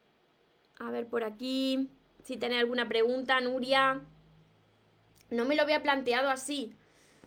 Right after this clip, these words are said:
pero que es verdad, es que depende, es que esta situación de las segundas oportunidades depende de cada, de cada situación y de cada relación.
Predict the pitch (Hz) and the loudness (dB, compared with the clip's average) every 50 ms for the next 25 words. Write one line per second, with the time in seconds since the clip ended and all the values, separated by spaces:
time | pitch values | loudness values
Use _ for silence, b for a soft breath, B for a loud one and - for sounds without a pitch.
0 | b - - 277 262 254 247 247 277 269 277 302 311 277 247 247 277 285 269 226 | b 0 4 4 6 6 4 4 4 4 4 4 2 0 0 2 4 4 2 0
1 | - B B B - 311 330 - - - _ _ _ - - _ - 247 277 349 | -4 B B B -4 -4 -4 -4 -12 -20 _ _ _ -20 -18 _ -6 -4 -2 -2
2 | 339 - - 339 330 320 294 254 220 208 208 269 311 - 415 403 - - 349 370 | -2 -2 0 0 0 0 0 0 2 2 2 0 2 2 2 0 2 0 -2 0
3 | - 480 453 440 - 359 269 311 302 302 302 311 302 302 311 302 285 269 262 - | 0 0 0 2 2 2 2 2 -2 -2 -2 -4 -4 -2 0 4 4 6 4 4
4 | - - _ - 247 254 254 - 269 254 262 269 320 359 370 359 339 320 320 294 | 2 -6 _ -6 -6 -6 -4 -2 -2 -2 0 2 2 2 2 2 0 -2 -2 -2
5 | 262 262 247 262 294 339 - - 208 226 220 247 247 233 233 240 - 311 339 349 | -2 0 0 0 0 -2 -4 -6 -8 0 6 8 8 8 8 4 0 0 0 0
6 | 349 359 339 359 415 427 - - - 233 226 247 240 233 240 269 277 311 370 381 | 0 -2 -2 -2 -2 -4 -4 -8 -6 0 4 4 4 4 2 0 2 2 2 2
7 | 240 - 226 220 233 220 226 269 294 359 392 392 - 349 240 240 254 262 262 - | 0 0 0 2 2 2 2 2 0 0 0 0 -2 -4 -4 -4 -4 -4 -2 -2
8 | 269 294 349 359 277 240 220 220 226 233 285 320 311 277 240 233 214 208 214 214 | -2 -2 -2 0 0 0 0 2 0 0 0 0 -2 0 2 2 2 0 -2 -6
9 | - - 294 349 349 254 208 196 | -8 -4 -2 -2 -2 -2 -4 -8